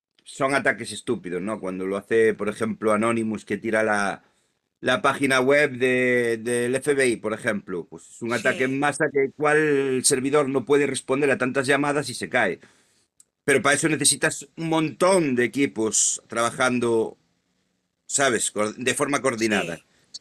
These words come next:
Speaker 1: Entonces sí que pueden también secuestrar estos equipos de una manera que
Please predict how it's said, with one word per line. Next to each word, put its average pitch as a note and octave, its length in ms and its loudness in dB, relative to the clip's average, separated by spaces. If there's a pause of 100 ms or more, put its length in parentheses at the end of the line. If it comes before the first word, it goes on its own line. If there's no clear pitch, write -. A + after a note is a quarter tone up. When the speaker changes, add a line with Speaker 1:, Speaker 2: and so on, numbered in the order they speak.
(240)
Speaker 1:
Entonces C3+ 280 4
sí E3+ 140 4
que F3 100 0
pueden E3+ 260 2
también E3+ 280 2
secuestrar C3+ 400 -2
estos D3+ 220 -8
equipos C3 420 -4
de B2+ 100 -2
una C3 140 -2
manera C#3 420 -2
que A#2+ 280 -6